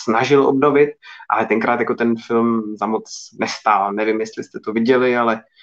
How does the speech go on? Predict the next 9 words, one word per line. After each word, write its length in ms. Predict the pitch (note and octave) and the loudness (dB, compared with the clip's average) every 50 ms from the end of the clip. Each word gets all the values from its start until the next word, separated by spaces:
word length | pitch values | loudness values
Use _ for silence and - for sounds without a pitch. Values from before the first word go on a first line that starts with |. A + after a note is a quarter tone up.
| - _ _ _ - G2 | -20 _ _ _ -8 -6
eh, 420 | G2+ G2+ G2+ G#2 G#2+ G#2+ G#2+ G#2+ | -4 -4 -2 -4 -4 -4 -4 -4
jako 280 | G#2+ G#2 - G#2 - - - A2+ G#2+ G#2 - - | -4 -2 -2 -2 -2 -2 -8 -12 -14 -14 -14 -16
všeobecně 560 | - - - - A#2 A#2 A2+ A2 - - A#2 A2+ | -14 -8 -2 0 2 2 2 0 0 -2 -2 -2
prostě 360 | A2+ - - - - A2+ G#2+ G#2+ A2 G#2+ F#2+ | -2 -4 -10 -4 -2 -2 -2 -2 -4 -8 -10
recenze 460 | G#2+ A2+ A2+ - - A#2+ A#2 A#2 A2+ | -10 -10 -8 -4 -2 0 0 0 0
tenhle 240 | A2 A#2 A#2 A2+ A2+ | 0 0 0 0 2
ten 140 | A2+ A2+ A2+ | 0 0 -2
snímek 360 | A2+ - A#2 A2+ A2+ A2 A2+ | -2 -2 0 0 0 0 -2
příliš, 500 | - - A#2+ A#2 A2+ A2+ A2+ - - | -6 -4 -2 0 0 0 -2 -4 -8